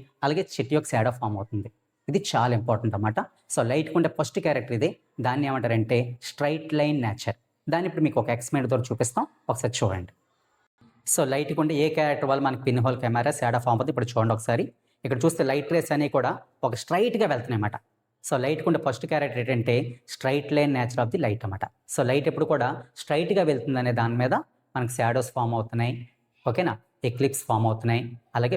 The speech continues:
పిన్ హోల్ కెమెరా కూడా వర్క్ చేస్తుంది. కాబట్టి లైఫ్లో ఈ బిట్ మీరు మర్చిపోకూడదు అనమాట. ఓకేనా ఫ్రెండ్స్? అయితే ఇప్పుడు, ఆ, మిర్రర్స్ అనేవి మన ఇమేజ్ మనకు చూపిస్తున్నాయి. అయితే మిర్రర్స్ లైట్ యొక్క ఏ క్యారెక్టర్ వల్ల మనకి మన ఇమేజ్ని చూపిస్తున్నాయి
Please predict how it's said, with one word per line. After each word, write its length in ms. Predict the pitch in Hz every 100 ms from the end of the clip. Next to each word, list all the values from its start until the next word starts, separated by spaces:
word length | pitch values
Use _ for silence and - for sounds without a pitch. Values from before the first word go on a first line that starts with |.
| -
పిన్ 160 | 131 131
హోల్ 160 | 135 127
కెమెరా 240 | 117 113 113
కూడా 100 | 180
వర్క్ 140 | 123 -
చేస్తుంది. 320 | 104 - 107
కాబట్టి 240 | 120 123 123
లైఫ్లో 220 | 135 139 147
ఈ 20 |
బిట్ 140 | 120 151
మీరు 100 | 165
మర్చిపోకూడదు 560 | 113 - 123 117 101 101
అనమాట. 260 | 98 107 113 - _ _ _ -
ఓకేనా 240 | 120 143 139
ఫ్రెండ్స్? 220 | 175 - - _ -
అయితే 140 | 202 214
ఇప్పుడు, 220 | 208 135 170 - - _ _ 131
ఆ, 60 | 117 117 151
మిర్రర్స్ 400 | 175 202 220 -
అనేవి 300 | 143 123 120 185 -
మన 100 | 151 135
ఇమేజ్ 180 | 147 156
మనకు 160 | 160 117
చూపిస్తున్నాయి. 420 | 120 - - 110 _ _ _ -
అయితే 120 | 202 156
మిర్రర్స్ 380 | 165 233 233 - 160 -
లైట్ 180 | 151 160
యొక్క 120 | 170 135 151
ఏ 40 | 170
క్యారెక్టర్ 320 | 156 143 - 127
వల్ల 120 | 123 123
మనకి 200 | 123 190 156
మన 60 | 123
ఇమేజ్ని 240 | 127 127 123
చూపిస్తున్నాయి 420 | 113 110 - 113